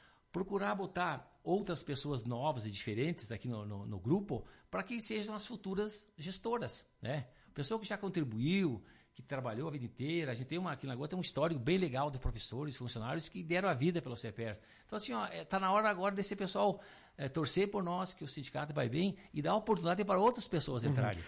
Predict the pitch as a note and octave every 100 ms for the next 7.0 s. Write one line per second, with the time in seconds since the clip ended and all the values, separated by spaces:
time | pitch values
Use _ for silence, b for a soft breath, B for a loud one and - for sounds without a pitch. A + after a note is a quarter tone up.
0 | B D#3+ E3+ E3 F#3 D#3+ D#3 E3 - D#3+
1 | E3 - E3 D3+ C#3 F3+ A3+ G4 G4 A3+
2 | F#3 G#3 G3 F3 D#3+ E3 C#4 B3+ A#3+ A3+
3 | F#3 E3 B2 - - b b D3 E3+ G#3
4 | - C3+ B B B B - F#3+ C4 B3+
5 | B3+ A#3 A3 A#3 A#3+ G#3+ A3+ G#3+ F#3 G3+
6 | A3 A3 G3 G3 G3+ G#3 A3 E3 C3